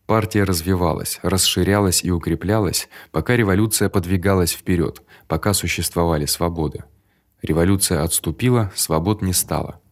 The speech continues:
И партия начала хереть, открылось бегство интеллигентов из партии,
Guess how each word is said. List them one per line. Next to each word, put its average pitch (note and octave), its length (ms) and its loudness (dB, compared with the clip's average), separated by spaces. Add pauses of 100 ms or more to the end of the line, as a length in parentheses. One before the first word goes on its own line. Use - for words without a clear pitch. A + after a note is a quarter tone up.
(340)
И - 80 -4
партия A2 420 0
начала F2 380 0
хереть, D#2+ 500 -4 (120)
открылось A2 540 0
бегство F#2 460 0
интеллигентов E2+ 680 -2
из F#2+ 140 0
партии, - 520 -4